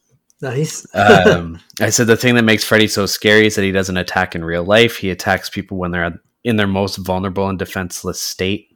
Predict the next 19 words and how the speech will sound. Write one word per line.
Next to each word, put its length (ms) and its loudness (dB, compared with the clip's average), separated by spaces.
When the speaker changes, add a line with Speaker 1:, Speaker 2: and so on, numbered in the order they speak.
Speaker 2:
sleeping. 460 -6
Uh, 300 4
the 100 0
things 320 -2
he's 280 -4
able 240 -2
to 140 -8
do 540 -2
because 380 -2
he's 160 -4
in 120 -4
the 60 -6
dream 340 -6
realm 320 -2
set 220 -2
him 100 -4
far 280 0
and 80 0
apart 440 -6